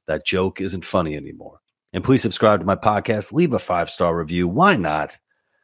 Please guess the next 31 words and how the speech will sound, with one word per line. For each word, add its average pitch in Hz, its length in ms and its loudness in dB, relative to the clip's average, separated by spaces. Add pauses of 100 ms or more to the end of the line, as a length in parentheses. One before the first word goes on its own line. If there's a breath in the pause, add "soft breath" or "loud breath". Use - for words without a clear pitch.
(200)
Sign 113 220 2
up 107 100 0
for 113 80 0
my 101 100 2
newsletter 113 580 4
at 87 220 0
the 110 140 0
lou 107 160 2
perez 101 280 2
dot 92 280 2
com. 107 300 -2
And 101 60 -10 (280 soft breath)
if 92 120 -6
you 101 100 0
want 98 260 2
other 147 200 6
ways 92 340 6
to - 80 -10
support 90 360 -2
my 82 100 -4
work, 85 360 -4
you 76 60 -14
can 90 140 -6
join 92 440 -2
the 110 160 0
lou 117 180 4
perez 95 480 2
dot 82 240 -2
locals 98 340 -2
dot 90 240 2
com. 107 340 -2